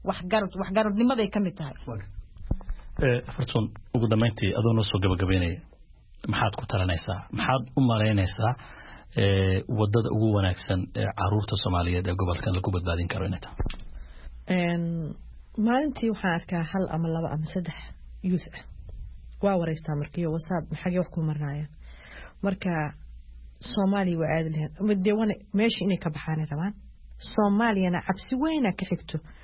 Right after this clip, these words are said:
Speaker 3: Inaa adoo Maraykan ku dhashay oo weligaa aadan tegin, Soomaaliya iska tagtid oo markaa tagtid haddana dee judgmental iyo balaayo la kulmaysid in lagu dilaayo in kale ciyaalku way ka cabsadaan, ma jeclo. Laakiin waxay ku leeyihiin inaan ka baxa waa rabaa, but I don't know how.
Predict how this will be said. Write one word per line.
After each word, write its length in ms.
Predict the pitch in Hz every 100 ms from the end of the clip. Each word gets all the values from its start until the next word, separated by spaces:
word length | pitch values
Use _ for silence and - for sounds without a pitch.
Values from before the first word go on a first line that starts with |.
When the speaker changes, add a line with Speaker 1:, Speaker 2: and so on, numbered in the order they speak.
| - - -
Speaker 3:
Inaa 220 | - 233 208
adoo 180 | 214 202
Maraykan 320 | 208 214 196
ku 80 | 143
dhashay 340 | 165 - 185 170
oo 160 | 175 175
weligaa 360 | 175 196 180 151
aadan 280 | 151 160 160
tegin, 280 | - 160 165
Soomaaliya 520 | - 175 175 185 160
iska 200 | 135 -
tagtid 360 | - - - 160 -
oo 120 | 185
markaa 280 | 196 190 180
tagtid 280 | 175 - 175
haddana 320 | 165 170 160 156
dee 180 | 165
judgmental 580 | 160 165 165 190 185 170
iyo 140 | 156 160
balaayo 260 | 170 180
la 80 | 180
kulmaysid 520 | - 165 160 156 175
in 100 | 170 180
lagu 140 | 165
dilaayo 280 | 165 170 151
in 80 | 180
kale 200 | - 175
ciyaalku 320 | - 196 185 -
way 80 | 156
ka 100 | -
cabsadaan, 360 | - 156 139 -
ma 120 | -
jeclo. 280 | 170 131 147 - - - - -
Laakiin 220 | - 196 220
waxay 180 | 220
ku 80 | 220
leeyihiin 480 | 254 247 202 185 180 -
inaan 260 | 214 185
ka 100 | - 196
baxa 200 | 175 170
waa 140 | 160
rabaa, 180 | 156 156
but 80 | 165
I 80 | 170
don't 140 | 175 165
know 80 |
how. 240 | 151 151